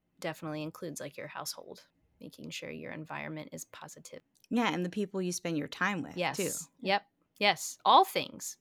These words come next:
Speaker 1: Things you watch, things you read, people, places. Yes.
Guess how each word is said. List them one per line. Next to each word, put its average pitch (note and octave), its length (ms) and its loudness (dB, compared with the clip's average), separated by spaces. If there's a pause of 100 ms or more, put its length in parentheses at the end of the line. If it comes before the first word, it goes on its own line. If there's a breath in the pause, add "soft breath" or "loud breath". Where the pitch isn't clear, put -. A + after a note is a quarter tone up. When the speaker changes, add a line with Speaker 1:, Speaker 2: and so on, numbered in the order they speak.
(100)
Speaker 1:
Things A3+ 260 4
you G3+ 120 2
watch, G3+ 520 8
things F3+ 260 -2
you D#3+ 160 -4
read, A#3 460 0 (360)
people, B3 560 6 (200)
places. A3+ 720 0 (320)
Yes. - 380 -12